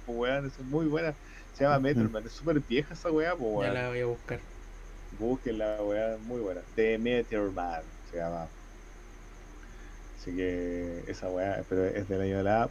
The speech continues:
Speaker 1: poronga.
Speaker 2: ¿Vieron esta
Speaker 1: Y,
Speaker 2: película
Speaker 1: eh,
Speaker 2: de
Speaker 1: weón, es de,
Speaker 2: Tom
Speaker 1: es de
Speaker 2: Hanks?
Speaker 1: Mar-, es de Marvel, weón.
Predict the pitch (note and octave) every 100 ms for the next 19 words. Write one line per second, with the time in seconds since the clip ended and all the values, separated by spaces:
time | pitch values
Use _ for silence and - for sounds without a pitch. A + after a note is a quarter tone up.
0 | - G#2+ F2+ F2 E2 D#2+ - - - -
1 | - - - A2 A#2+ E3+ F#3+ F3 C#3 B2
2 | B2+ B2+ A#2 - - - G#3+ A3+ C#4 B3+
3 | F#3 A3 A#3+ B3+ B2+ F#3 F#4 D4+ G#3 E3
4 | G#3 B3+ E3+ D3+ D#4+ F4 E4 G3+ E3 D#3
5 | D3+ D3